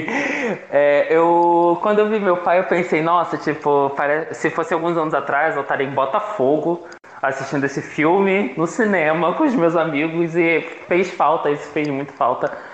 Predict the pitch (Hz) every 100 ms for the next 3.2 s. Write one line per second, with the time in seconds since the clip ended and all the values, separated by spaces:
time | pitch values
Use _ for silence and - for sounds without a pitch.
0 | - - 139 - - 156 156 160 147 147
1 | 143 135 131 131 135 131 135 139 135 139
2 | 135 135 127 - 139 127 127 123 131 123
3 | 139